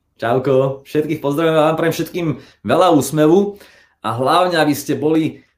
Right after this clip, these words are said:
maximálne sústredení v prítomnom okamihu tu a teraz,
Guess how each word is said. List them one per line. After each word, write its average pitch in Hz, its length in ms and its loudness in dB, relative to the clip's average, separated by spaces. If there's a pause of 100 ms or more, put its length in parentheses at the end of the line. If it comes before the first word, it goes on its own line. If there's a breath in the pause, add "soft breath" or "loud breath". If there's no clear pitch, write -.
maximálne 156 800 -6
sústredení 147 720 -6
v 123 160 -10
prítomnom 151 480 -6
okamihu 139 400 -6
tu 147 160 -2
a 135 80 0
teraz, 113 560 -4